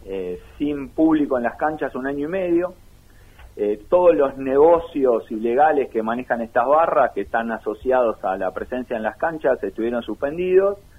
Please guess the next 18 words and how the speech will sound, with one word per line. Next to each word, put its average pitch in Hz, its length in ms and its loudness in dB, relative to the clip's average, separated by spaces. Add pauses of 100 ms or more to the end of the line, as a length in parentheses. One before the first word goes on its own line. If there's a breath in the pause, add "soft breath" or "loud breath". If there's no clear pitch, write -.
(380 loud breath)
Y, 117 540 -4
y 123 100 -4
nosotros 170 460 -2
en 160 100 -2
este 165 180 -6
año 175 220 -4
y 175 40 -8
medio 202 360 2
detuvimos 196 760 2 (380)
a 120 140 2
un 156 180 -2
montón 147 420 2
de 160 100 6
barras 170 520 4 (580 soft breath)
vinculados 147 680 2
con 139 180 -2
diferentes 127 640 2
delitos, 120 640 0